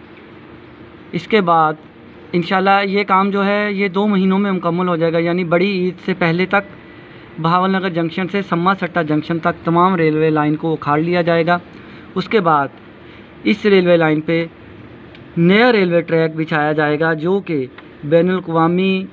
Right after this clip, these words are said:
तकाज़ों को पूरा करते हुए बिछाया जाएगा और इसमें इंशाल्लाह हमें बाखबर ज़राए से मालूम हुआ है कि तमाम रेलवे स्टेशनों पे या तो सीबीआई सिस्टम, जो कि हम आपको उकाड़ा की वीडियो में दिखा चुके हैं, उसका लिंक नीचे डिस्क्रिप्शन में मौजूद है, आप लोग देख सकते हैं, वो लगाया जाएगा या फिर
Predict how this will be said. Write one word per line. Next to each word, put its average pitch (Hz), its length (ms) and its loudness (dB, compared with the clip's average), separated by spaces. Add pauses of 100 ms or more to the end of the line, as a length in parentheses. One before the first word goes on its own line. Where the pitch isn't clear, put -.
(220)
तकाज़ों 160 380 0
को 170 120 -6
पूरा 170 300 0
करते 160 260 -4
हुए 156 220 2
बिछाया 143 360 0
जाएगा 147 380 2
और 160 140 2
इसमें 180 440 0 (400)
इंशाल्लाह 170 680 2 (1080)
हमें 175 300 2
बाखबर 170 360 0
ज़राए 165 240 2
से 175 120 -4
मालूम 165 300 0
हुआ 170 240 0
है 180 180 -4 (680)
कि 175 180 4
तमाम 190 340 2
रेलवे 185 220 0
स्टेशनों 185 360 -4
पे 180 140 0
या 170 280 2
तो 180 160 -4
सीबीआई 190 460 0
सिस्टम, 208 440 -2 (880)
जो 175 200 2
कि 180 100 -2
हम 196 220 4
आपको 185 240 0
उकाड़ा 175 300 0
की 190 140 -4
वीडियो 185 220 -2
में 185 120 -2
दिखा 165 220 -4
चुके 170 220 -6
हैं, 196 100 2
उसका 185 180 -2
लिंक 175 260 -2
नीचे 170 200 -2
डिस्क्रिप्शन 165 520 -2
में 180 120 2
मौजूद 160 340 2
है, 185 60 2
आप 160 140 -2
लोग 165 160 -4
देख 160 180 -4
सकते 156 240 -2
हैं, 151 80 4
वो 165 120 2
लगाया 190 320 4
जाएगा 185 320 2
या 180 160 2
फिर 180 140 -6